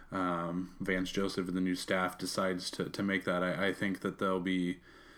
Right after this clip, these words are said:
um, you know, a pretty good tandem. I, I think this might be a move that they like C J Anderson, but also he's had hel-, his own share of health issues. So I think it's to kinda take the load off him a little bit too, and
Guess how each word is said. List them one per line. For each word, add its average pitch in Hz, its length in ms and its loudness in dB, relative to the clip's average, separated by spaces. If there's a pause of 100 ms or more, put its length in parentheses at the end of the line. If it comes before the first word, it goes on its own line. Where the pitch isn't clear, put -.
(200)
um, 85 400 -4 (160)
you 95 100 -2
know, 90 160 0
a 98 60 0
pretty 113 240 8
good 95 180 4
tandem. 98 440 2
I, 92 160 2
I 107 60 2
think 123 200 4
this 110 160 2
might 107 240 6
be 104 140 6
a 101 40 4
move 101 340 2
that 98 300 0
they 110 120 2
like 110 260 4
C 160 180 6
J 151 220 8
Anderson, 151 460 8
but 110 180 4
also 107 460 4
he's 104 240 0
had 101 180 4
hel-, 104 260 0
his 104 160 0
own 101 220 2
share 92 300 2
of 85 80 -4
health 85 240 -2
issues. 90 340 -2
So 98 100 0
I 98 60 2
think 104 180 0
it's 98 120 -2
to 98 100 0
kinda 98 220 0
take 92 220 -2
the 95 60 0
load 95 240 2
off 87 200 -2
him 98 160 0
a 92 40 0
little 90 200 0
bit 90 240 -2
too, 90 260 0
and 92 100 -2